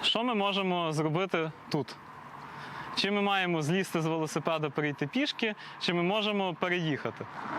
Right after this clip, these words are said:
Прямо про це ніде не сказано, але і заборон ніяких на це немає, щоб я міг просто взяти і переїхати на ту сторону.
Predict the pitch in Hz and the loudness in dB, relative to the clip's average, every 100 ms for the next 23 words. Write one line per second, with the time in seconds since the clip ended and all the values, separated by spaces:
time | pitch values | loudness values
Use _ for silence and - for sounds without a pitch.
0 | - - - 208 302 320 254 233 - 254 | -2 0 2 2 2 2 2 0 2 4
1 | 240 202 226 202 - 160 143 175 262 320 | 4 4 4 4 4 4 4 4 2 2
2 | 269 226 277 269 208 185 202 254 254 220 | 4 4 4 4 2 2 2 2 2 4
3 | 233 226 202 196 190 208 202 185 143 135 | 4 2 0 -2 0 0 4 4 4 2
4 | 233 - - - - 196 196 208 269 262 | 0 -4 -4 0 0 2 2 4 2 2
5 | - 240 240 233 190 214 247 220 175 190 | 0 0 0 0 2 2 2 0 2 2
6 | 202 247 240 196 180 180 208 - 170 139 | 2 2 0 0 0 0 0 0 0 0
7 | 147 233 | 0 0